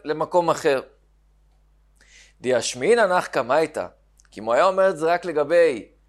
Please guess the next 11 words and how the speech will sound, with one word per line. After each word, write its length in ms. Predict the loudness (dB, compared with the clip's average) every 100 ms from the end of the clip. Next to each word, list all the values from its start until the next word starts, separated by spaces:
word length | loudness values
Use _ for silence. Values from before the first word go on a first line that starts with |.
| _ -2
אין 200 | -2 -2
כותבים 640 | -4 -4 -2 -2 -2 -8 -18 _ _ _
במחובר, 840 | -10 -6 -6 -6 0 2 2 0 -8 _ _ _ _ _ _ _ _ _ _ -6
הייתי 480 | -2 -2 -4 -8 -4
סבור, 760 | 0 0 2 2 2 -4 -12 _ _ _ -4
"בהאי 720 | 2 4 4 2 0 0 0
הוא 120 | -2
דאיכא 400 | -2 -2 -2 2
לעוקמא 500 | 4 4 2 -2 -4
כרבי 420 | -2 -2 0 0
אלעזר", 540 | 0 0 2 4 4